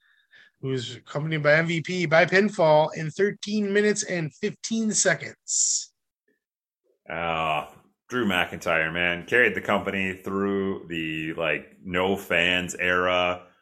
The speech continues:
Speaker 2: Never got his huge win in front of the fans. Feel bad for him sometimes.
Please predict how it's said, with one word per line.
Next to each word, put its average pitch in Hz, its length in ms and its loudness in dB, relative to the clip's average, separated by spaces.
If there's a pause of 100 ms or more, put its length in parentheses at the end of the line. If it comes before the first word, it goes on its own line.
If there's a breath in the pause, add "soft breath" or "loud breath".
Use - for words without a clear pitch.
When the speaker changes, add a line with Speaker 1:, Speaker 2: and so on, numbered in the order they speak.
(240 soft breath)
Speaker 2:
Never 104 240 2
got 95 380 2
his 87 160 -4
huge 95 500 -6
win 90 580 -2 (120)
in 90 140 -6
front 90 360 -2
of 95 80 0
the 95 60 -10
fans. 107 760 0 (220)
Feel - 120 0
bad 80 300 0
for 78 160 -6
him 69 100 -10
sometimes. 73 760 -10